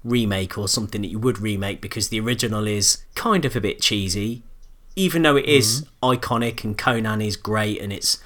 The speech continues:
Speaker 1: from a very sort of rich and detailed world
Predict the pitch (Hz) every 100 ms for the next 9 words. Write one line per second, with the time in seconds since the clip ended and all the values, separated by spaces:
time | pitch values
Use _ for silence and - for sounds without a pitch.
0 | - - - - 123 110 104 107 - 101
1 | 123 110 104 - - 104 107 120 - 117
2 | 101 95 - - 113 110 110 107 101 98
3 | - 101 110 110 104 101 101